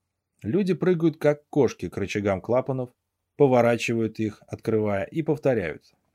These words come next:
Пять, четыре, три, два, ровно. Теперь мы снова видим необходимость наших бесконечных учений. Одно неточное движение может означать смерть. Всё идёт хорошо.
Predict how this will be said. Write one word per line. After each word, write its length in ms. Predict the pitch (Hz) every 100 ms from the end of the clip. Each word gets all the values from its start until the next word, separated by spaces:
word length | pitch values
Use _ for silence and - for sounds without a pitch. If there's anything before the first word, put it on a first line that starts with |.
| _ _
Пять, 360 | - 110 107 110 _
четыре, 680 | - 147 139 101 90 90 120 - _ -
три, 420 | 120 101 101 104 _
два, 560 | - 101 101 98 92 - _ -
ровно. 540 | 120 131 113 85 - _ _ _ _ _ _ _
Теперь 260 | - 156 180
мы 100 | 185
снова 280 | 196 185
видим 280 | 160 170 131
необходимость 640 | 117 110 127 127 143 107
наших 280 | 110 104 101
бесконечных 680 | 95 90 107 107 101 104 -
учений. 600 | 113 - 101 87 - - _ _ _
Одно 300 | 107 113 120
неточное 520 | 113 110 110 - 104
движение 480 | 101 107 113 143 101
может 300 | 98 131 135
означать 500 | 107 104 95 101 95
смерть. 480 | - 87 80 _ _ _ _ _ _ _
Всё 180 | 185
идёт 180 | 185 165
хорошо. 560 | - 143 139 - 78